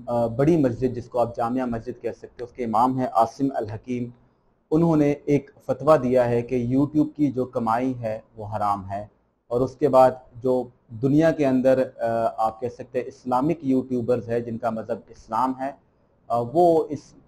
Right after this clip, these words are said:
मामले से बहुत ज़्यादा परेशान हो चुके हैं। थोड़ा सा इसके ऊपर बात करेंगे इस वीडियो में। आज से कुछ अरसा पहले, कुछ अरसा से मुराद मैं आपको शायद बीस साल पहले की बात बता रहा हूँ,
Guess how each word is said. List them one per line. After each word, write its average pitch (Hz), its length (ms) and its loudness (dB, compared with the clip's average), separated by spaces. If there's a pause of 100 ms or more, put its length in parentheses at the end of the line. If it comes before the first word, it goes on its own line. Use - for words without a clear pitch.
मामले 120 380 2
से 131 180 -4
बहुत 123 280 2
ज़्यादा 120 280 0 (260)
परेशान 113 580 -2 (140)
हो 131 80 2
चुके 123 300 -4
हैं। 113 320 -8 (500)
थोड़ा 139 120 6
सा 143 120 2
इसके 127 260 2
ऊपर 127 400 2
बात 113 260 2
करेंगे 123 280 -2 (100)
इस - 180 -10 (100)
वीडियो 131 320 2
में। 143 180 0 (1040)
आज 156 160 6
से 202 160 2
कुछ 196 220 2
अरसा 175 220 4
पहले, 156 420 6 (880)
कुछ 143 180 -4
अरसा 143 200 0
से 143 140 -2
मुराद 127 360 6
मैं 127 100 0
आपको 123 440 0
शायद 117 260 -2
बीस 131 300 0
साल 135 140 2
पहले 123 220 -2
की 127 120 -6
बात 107 200 -4
बता 98 280 -6
रहा 110 100 -4
हूँ, 131 100 -12